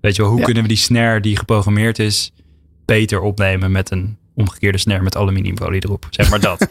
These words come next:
Speaker 2: <laughs> Ja.
Speaker 1: En dat hoor je. Maar wat er ook heel erg overeind is gebleven is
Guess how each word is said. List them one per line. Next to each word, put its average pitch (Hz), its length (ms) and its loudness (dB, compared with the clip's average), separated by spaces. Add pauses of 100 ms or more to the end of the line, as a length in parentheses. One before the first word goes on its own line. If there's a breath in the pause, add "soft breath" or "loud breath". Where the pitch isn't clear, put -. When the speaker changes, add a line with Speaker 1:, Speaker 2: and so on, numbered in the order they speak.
Speaker 2:
<laughs> - 140 -2
Ja. 165 220 0
Speaker 1:
En 113 140 2
dat 123 140 2
hoor 127 260 2
je. 104 260 -2
Maar 117 360 0 (120)
wat 120 260 0
er 120 100 0
ook 120 160 -2
heel 127 120 2
erg 117 120 -2
overeind 110 360 0
is - 60 -6
gebleven 101 400 -2
is - 340 -4